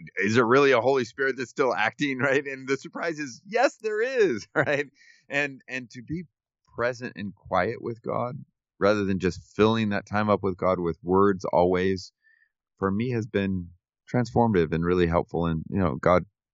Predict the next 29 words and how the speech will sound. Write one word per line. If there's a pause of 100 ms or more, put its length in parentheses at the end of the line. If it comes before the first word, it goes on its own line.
(140)
bring
people
to
mind
that
you
want
me
to
pray
for
and (580)
bring
things
to
mind
that
you (240)
want
to
change
in
me,
and,
and (800)
not (500)
constantly
filling
up